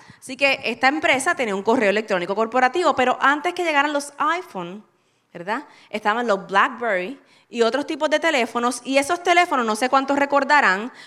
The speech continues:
nuestros jóvenes no entienden nada de lo que yo estoy hablando, pero esos teléfonos se conectaban los textos a los correos electrónicos.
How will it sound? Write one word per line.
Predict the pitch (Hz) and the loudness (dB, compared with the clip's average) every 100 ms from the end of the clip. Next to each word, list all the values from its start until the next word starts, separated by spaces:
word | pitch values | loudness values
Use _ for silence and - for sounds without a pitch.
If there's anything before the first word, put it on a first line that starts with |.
| - | -8
nuestros | 233 240 226 | -4 0 2
jóvenes | 226 247 | 2 2
no | 269 | -2
entienden | 269 254 269 262 | 0 0 0 2
nada | 226 | 2
de | 226 | 2
lo | |
que | 240 | -2
yo | |
estoy | 262 294 | 0 0
hablando, | 285 214 185 240 - - - _ | 2 0 -2 -8 -12 -20 -20 _
pero | 294 320 277 302 - - - - | 4 6 4 2 -4 -20 -20 -2
esos | 262 302 302 | 2 2 4
teléfonos | 330 349 381 311 254 254 - - _ | 6 6 4 4 2 2 -4 -18 _
se | - - 262 | -10 0 0
conectaban | 262 254 247 262 277 320 | 2 2 4 4 4 2
los | 339 - | 0 2
textos | 381 403 285 277 | 0 2 -2 0
a | - | 2
los | 226 220 | 2 2
correos | 220 202 214 | 0 2 0
electrónicos. | 247 240 196 165 160 147 - | -2 -4 -6 -6 -12 -14 -16